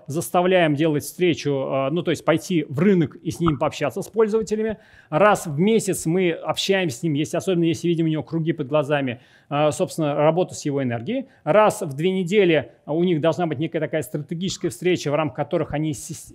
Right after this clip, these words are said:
системно анализируют, что же с ним происходит, находят главное узкое место. В этом плане, как и в остальных вещах, уже вот в этом плане, конечно, критичный трекер подключить. Дальше они, соответственно, <clears throat> э, раз в две недели ищут решение,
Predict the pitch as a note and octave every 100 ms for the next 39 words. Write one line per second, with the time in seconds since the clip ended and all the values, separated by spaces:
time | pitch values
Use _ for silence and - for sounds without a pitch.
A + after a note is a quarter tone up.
0 | _ - D#3+ - G3+ F3 D#3+ D#3 D#3 D3+
1 | G3 F3+ C3+ - F3 - E3+ D#3+ E3 -
2 | F3 - D#3+ F3+ D3+ D3+ E3 D#3 C#3 C3+
3 | - C3 A2+ - G3+ G3+ - _ D#3+ E3
4 | D#3+ F3+ E3+ D#3+ D#3 E3 C3 - E3+ C#3
5 | D#3 D3+ F3 D3+ D3+ D3+ B2 D3+ E3+ D#3
6 | D#3 D3 C#3+ C3+ D3 F#3 D3+ B2+ D3+ C3+
7 | B2 - C3+ B2+ B2 - _ _ _ -
8 | D#3 A3 - F#3+ F#3+ F3 E3+ E3 F#3 F#3
9 | F3 - A#3 D#3+ E3+ D#3+ D#3 D3+ D3 F3+
10 | - F3 D3 D#3 F3 E3+ F#3 D#3 C#3 -
11 | _ - G3 F3 D3+ D#3 - G3 E3+ C#3+
12 | A#2+